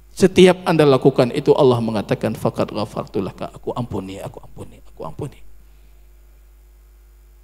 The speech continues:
Jangan main dengan kesy-,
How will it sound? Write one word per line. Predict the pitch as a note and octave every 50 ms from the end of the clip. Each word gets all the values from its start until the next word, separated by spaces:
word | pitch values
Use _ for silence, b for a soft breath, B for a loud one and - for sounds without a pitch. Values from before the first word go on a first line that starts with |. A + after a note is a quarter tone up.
| _ _ _ _ _ - - - _ _ _ _ _ _ - - - - - - - -
Jangan | D#3 C3+ G2+ F2 G#2+ A#2+ C#3+ D#3 D#3+ E3 F#3+ G#3 - - - - - - - - - - - - - -
main | G#2 G2+ G#2+ G#2+ A2 A2 A2+ B2+ C#3+ D3 D3 D#3 E3+ E3+ F3+ F#3+ - - - -
dengan | - - A2 G2+ G2 F#2+ - G#2+ B2+ C3+ D3+ -
kesy-, | - - - - - G#2 B2+ A3+ -